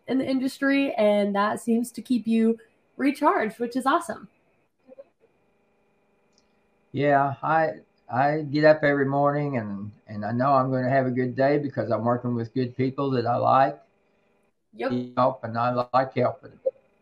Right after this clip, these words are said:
Speaker 2: That's basically
Speaker 1: That's
Speaker 2: what it boils
Speaker 1: awesome.
Speaker 2: down to for me.
Speaker 1: And what more could you ask for? You know, it's a great, it's a great career path for people, I guess, you know, people person, but I guess they would,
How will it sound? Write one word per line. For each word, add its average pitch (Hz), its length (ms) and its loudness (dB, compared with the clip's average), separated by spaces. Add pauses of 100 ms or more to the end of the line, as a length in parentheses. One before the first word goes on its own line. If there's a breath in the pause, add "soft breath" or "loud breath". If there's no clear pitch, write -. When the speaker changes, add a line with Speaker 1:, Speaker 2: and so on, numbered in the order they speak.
Speaker 2:
That's 113 300 -10
basically 131 320 -4
Speaker 1:
That's 285 140 6
Speaker 2:
what - 20 2
it 269 120 -2
boils 247 240 0
Speaker 1:
awesome. 214 60 -6
Speaker 2:
down 123 240 -2
to 117 220 -8
for - 140 -20
me. 120 220 -10 (1160)
Speaker 1:
And 254 260 -2
what 311 160 4
more 320 160 4
could 269 180 -4
you 214 80 0
ask 180 280 0
for? 185 180 -2
You 190 120 2
know, 208 160 4
it's 202 140 -2
a 233 60 2
great, 247 360 2
it's 226 160 -4
a 240 40 -6
great 262 360 0
career 226 320 2
path 196 420 2
for 190 320 4 (280 loud breath)
people, 262 400 2 (500)
I 214 100 2
guess, 202 280 0 (100)
you 226 120 2
know, 196 180 4
people - 280 2
person, 220 460 0
but 202 120 4
I 196 80 4
guess 202 260 2
they 208 100 0
would, 196 220 -2